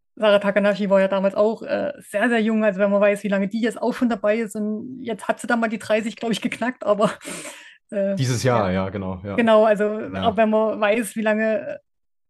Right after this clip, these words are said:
Speaker 1: also wie früh sie dann im Weltcup war und den mit dominiert hat, da weiß man auch, wie lange sie, und
Speaker 2: Ja.
Speaker 1: man darf nicht unterschätzen, was das wirklich auch mit jemandem macht. Also jedes Jahr so viel zu reisen, sich jedes Mal der Konkurrenz auszusetzen, auch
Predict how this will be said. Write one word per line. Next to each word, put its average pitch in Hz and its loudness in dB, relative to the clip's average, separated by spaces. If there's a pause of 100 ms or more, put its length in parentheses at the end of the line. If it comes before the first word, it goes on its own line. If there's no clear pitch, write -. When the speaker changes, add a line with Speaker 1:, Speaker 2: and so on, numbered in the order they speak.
Speaker 1:
also 202 -4 (220)
wie 220 -4
früh 247 4
sie 240 -2
dann 214 0
im 196 0
Weltcup 226 -2
war 220 0
und 202 -4
den 220 -2
mit 208 -6
dominiert 214 -4
hat, 226 -6
da 196 -8
weiß 202 -2
man - -6
auch, 220 -4
wie 208 -10
lange 202 -2
sie, 196 -10
und 202 -8 (580)
Speaker 2:
Ja. 92 -10 (100)
Speaker 1:
man 214 -2
darf 214 2
nicht 226 -2
unterschätzen, 208 -6
was 185 -10
das 190 -8 (420)
wirklich 220 -6
auch - -4
mit 208 -2
jemandem 196 0
macht. 202 -2
Also 202 -2 (140)
jedes 226 -4
Jahr 214 2
so 214 -2
viel 214 -6
zu 226 -6
reisen, 196 -2 (960)
sich - -6
jedes 240 0
Mal 220 2
der 214 -2
Konkurrenz 214 -2
auszusetzen, 214 -4
auch 214 -6